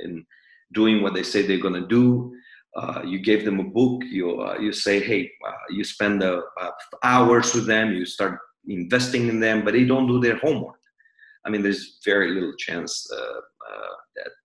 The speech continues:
actually, there's a great chance that you're wasting your time, and there is very little chance for that person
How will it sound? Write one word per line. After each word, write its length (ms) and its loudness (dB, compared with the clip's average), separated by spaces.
actually, 280 -4
there's 200 -6
a 80 -10
great 280 -4
chance 260 -8
that 100 -4
you're 200 -8
wasting 380 -2
your 140 -4
time, 400 -12
and 80 -10
there 80 -6
is 80 -6
very 240 0
little 180 -2
chance 280 -8
for 80 -10
that 180 -10
person 340 -12